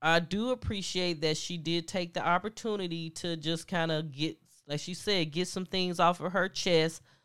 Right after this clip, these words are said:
once and for all. Keep it in the music. Let it make her money. I get it. And I'm, I'm on that. I, hey, you can't do nothing but just applaud her effort for that.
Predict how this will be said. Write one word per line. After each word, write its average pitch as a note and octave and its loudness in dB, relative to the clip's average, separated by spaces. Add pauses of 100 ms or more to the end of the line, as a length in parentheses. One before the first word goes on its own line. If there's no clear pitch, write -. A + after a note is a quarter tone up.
(160)
once E3 0
and G3+ -2
for G3 -2
all. D#3+ 6 (280)
Keep F#3+ -4
it F#3 2
in G3 2
the G3+ 2
music. F3+ 2 (340)
Let D3+ 2
it F#3 2
make F#3+ 0
her G3+ 2
money. E3+ 2 (420)
I D#3 4
get D#3+ 0
it. - -2 (200)
And C3+ -2
I'm, D#3+ 4
I'm D3+ 4
on F#3 4
that. F#3 2 (760)
I, C#3 2 (100)
hey, C#3+ -2 (280)
you E3+ -20
can't F3 0
do G3 -4
nothing F#3 0
but F3 0
just F3 -2 (100)
applaud F3+ 4
her F#3 2
effort E3+ 2
for G3+ 0
that. D3+ 2